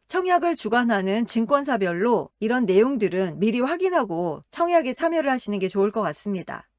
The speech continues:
이런 이십 일 제한이라든지 연계해서 가입할 수 있는 증권사라든지 이런 내용들은 증권사별로, 은행별로 수시로 변경이 가능하니까요. 청약 전에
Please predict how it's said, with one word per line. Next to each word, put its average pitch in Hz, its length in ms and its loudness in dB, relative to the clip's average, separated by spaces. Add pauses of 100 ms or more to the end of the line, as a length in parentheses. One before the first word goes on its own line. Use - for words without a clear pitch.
(180)
이런 269 360 4
이십 247 320 0
일 339 140 2
제한이라든지 226 1080 0 (140)
연계해서 285 640 2
가입할 247 480 0
수 247 140 -8
있는 226 160 -2
증권사라든지 226 1040 -2
이런 226 220 0
내용들은 214 720 2
증권사별로, 233 960 2
은행별로 190 680 0
수시로 302 380 -2
변경이 202 420 -2
가능하니까요. 185 960 -2 (320)
청약 359 360 2
전에 185 540 -2